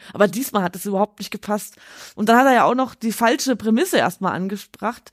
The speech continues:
Also ich kann's ja mal erklären, dieser Pfarrer, also, weil Danny, also Ellen ist verzweifelt, weil er sagt, „Toll, dieser Richter, wie, was soll ich da machen?“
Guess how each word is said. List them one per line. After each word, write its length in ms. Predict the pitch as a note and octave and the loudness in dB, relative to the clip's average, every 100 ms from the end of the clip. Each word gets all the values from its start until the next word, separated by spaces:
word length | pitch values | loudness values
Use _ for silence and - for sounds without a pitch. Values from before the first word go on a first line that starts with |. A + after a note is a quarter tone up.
| - | -8
Also 120 | G#3 | -2
ich 60 | A3 | 0
kann's 180 | B3+ C4 | 0 2
ja 80 | C#4 | 0
mal 140 | A3 | 0
erklären, 320 | G3+ A#3+ B3+ | 0 0 0
dieser 180 | A#3+ G3+ | 0 -2
Pfarrer, 320 | - C4+ A3 E3 | 0 0 2 2
also, 220 | F#3 G#3+ F#3+ | 2 0 0
weil 160 | G3+ | 0
Danny, 400 | G3+ A3+ C#4+ D#4 - - - - | 0 0 0 -4 -8 -20 -20 -8
also 140 | - A3 | 0 2
Ellen 240 | G3+ D#4+ | 2 0
ist 60 | D4 | -2
verzweifelt, 500 | A#3 - F#3+ G3+ F#3 | -6 0 0 2 -2
weil 100 | F#3+ | -2
er 100 | F#3+ | 0
sagt, 240 | F#3+ G3 | -2 -2
„Toll, 160 | A#3+ A3 | -2 -2
dieser 240 | G3+ F#3+ | 0 -2
Richter, 280 | G3 B3 A#3 | -2 -2 -2
wie, 80 | G3 | -2
was 120 | F3+ | -2
soll 100 | G3+ | 0
ich 120 | A3 - | 0 0
da 120 | F#3+ | 0
machen?“ 360 | G3 A3+ B3 | 0 -2 -6